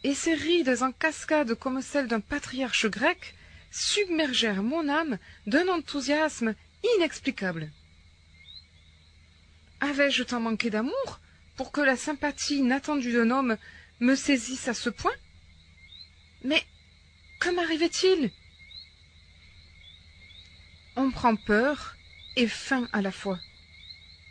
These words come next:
Il faut quelques secondes pour s'en remettre. Alors, on cherche à comprendre.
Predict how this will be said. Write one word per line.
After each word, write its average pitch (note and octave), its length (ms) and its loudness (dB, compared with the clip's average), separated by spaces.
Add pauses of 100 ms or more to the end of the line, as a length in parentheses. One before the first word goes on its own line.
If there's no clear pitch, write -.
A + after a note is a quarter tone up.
(420)
Il B3 160 -2
faut D4+ 280 0
quelques C#4+ 340 -2
secondes G#3 520 0 (240)
pour - 120 -14
s'en G3 180 -2
remettre. F#3+ 500 -4 (1200)
Alors, B3 580 2 (440)
on G#3+ 120 0
cherche - 320 4
à G#3 40 -2
comprendre. G#3 600 -2